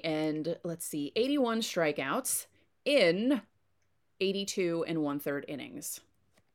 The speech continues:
And as I said yesterday, he has three thousand seventy and one-third innings on that arm, and he's still pitching at an elite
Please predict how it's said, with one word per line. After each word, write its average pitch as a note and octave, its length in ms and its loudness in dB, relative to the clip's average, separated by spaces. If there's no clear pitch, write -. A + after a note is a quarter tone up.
And C#3+ 80 -6
as D#3+ 160 -4
I F#3+ 80 2
said F#3 200 -2
yesterday, D3+ 500 -4
he E3+ 100 -10
has D#3+ 180 -8
three G#3+ 240 -6
thousand F3+ 500 -4
seventy D3+ 720 -2
and D#3 220 -2
one-third D#3 840 -2
innings C#3 580 -4
on D#3+ 220 -2
that D3 240 -4
arm, C#3 440 -6
and D#3 140 -2
he's D3+ 180 -6
still D#3 220 -2
pitching D3 580 -8
at D#3 140 -8
an D3+ 100 -2
elite D3 440 -6